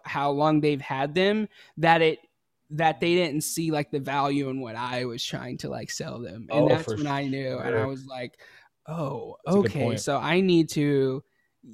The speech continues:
Speaker 1: I need to, like, say other stuff." And then, and then I just hated the company after that, so I didn't,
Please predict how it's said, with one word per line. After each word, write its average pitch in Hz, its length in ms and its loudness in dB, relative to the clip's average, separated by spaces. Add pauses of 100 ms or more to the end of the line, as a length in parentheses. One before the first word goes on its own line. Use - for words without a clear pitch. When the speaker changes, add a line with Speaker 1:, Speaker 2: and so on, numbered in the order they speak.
(300)
Speaker 1:
I 160 120 10
need 190 160 8
to, 160 100 6
like, 131 220 -2
say 127 320 -6
other 160 260 -4
stuff." - 600 -12
And 139 220 4
then, 143 380 4
and 175 140 4
then 214 100 6
I 196 100 6
just 165 180 0
hated 135 260 0
the 127 80 -6
company 123 400 -6
after 131 200 -8
that, 127 200 -6
so - 100 -10
I 123 80 -8
didn't, 127 320 -12